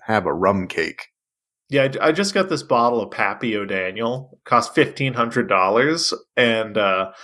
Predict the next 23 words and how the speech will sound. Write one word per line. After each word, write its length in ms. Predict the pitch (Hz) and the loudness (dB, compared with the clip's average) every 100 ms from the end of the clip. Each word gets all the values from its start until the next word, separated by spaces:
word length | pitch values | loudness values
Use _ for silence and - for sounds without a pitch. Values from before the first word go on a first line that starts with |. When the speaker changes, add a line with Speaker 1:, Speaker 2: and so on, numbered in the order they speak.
| - - | -20 -2
Speaker 2:
I 80 | 143 | 0
just 180 | 160 - | 0 0
put 200 | 170 160 | 0 2
that 120 | 160 | 4
in 60 | 143 | 2
a 20 | |
saucepan, 680 | - 120 117 123 - 147 139 | 2 2 2 -2 -4 -6 -4
crank 320 | 139 127 123 | 0 2 2
that 160 | 139 117 | 2 2
bad 260 | 120 120 117 | 4 2 2
boy 240 | 120 120 | 2 2
on 100 | 113 107 | 0 -2
high, 340 | 101 110 120 | 0 2 2
let 200 | 117 117 | 2 2
it 140 | 117 | 0
cook 240 | - 123 - | -2 -6 -6
for 140 | - | -2
a 40 | 151 | 0
little 220 | 147 147 | 2 2
bit, 180 | 175 - | 0 0
and 120 | 127 | 0
then 100 | |
it 100 | 139 | 0